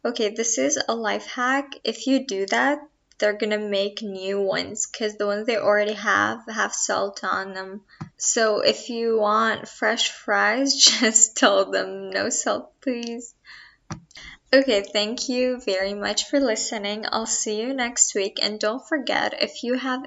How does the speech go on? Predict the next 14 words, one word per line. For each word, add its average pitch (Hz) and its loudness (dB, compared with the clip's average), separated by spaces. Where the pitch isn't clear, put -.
anything 220 -8
you 214 -6
wanna 208 -4
tell 208 -10
me 226 -10
or 214 2
you 214 -4
just 214 2
want 208 -2
to 214 -4
follow 208 -2
me 233 -8
on 208 -8
another 208 -2